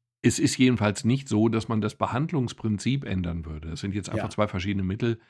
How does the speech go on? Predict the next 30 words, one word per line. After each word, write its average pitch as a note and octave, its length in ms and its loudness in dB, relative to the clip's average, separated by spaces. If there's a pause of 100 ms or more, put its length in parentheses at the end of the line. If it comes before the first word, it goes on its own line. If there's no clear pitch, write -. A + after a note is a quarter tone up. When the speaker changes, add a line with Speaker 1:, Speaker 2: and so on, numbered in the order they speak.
(460)
Speaker 1:
in A2+ 140 4
ähnlicher A2+ 460 4
Richtung, F#2 460 -2 (300)
wenn F#2+ 160 4
man F#2+ 120 4
so F2 160 -2
will. D#2+ 220 -6 (460)
Aber A#2+ 440 4
am A#2 260 0
Ende C3+ 300 2
musst A#2+ 360 0
du B2+ 180 2
mit A#2 240 -2
sowas G#2+ 580 -4 (120)
an A#2 120 -8
die G#2 80 -2
Uniklinik. A2 880 -2 (300)
Speaker 2:
Okay. - 340 -4 (100)
Speaker 1:
Du A#2 180 0
brauchst F#2+ 380 -2
eine A#2+ 100 -2
saubere A2 340 0
Diagnostik. G#2+ 960 -4
Speaker 2:
Also D3 160 6
du E3 100 8
musst F#3+ 260 8
dahin E3+ 320 4
gehen, C#3+ 300 0 (340)
wo B2+ 120 2
der A#2 460 0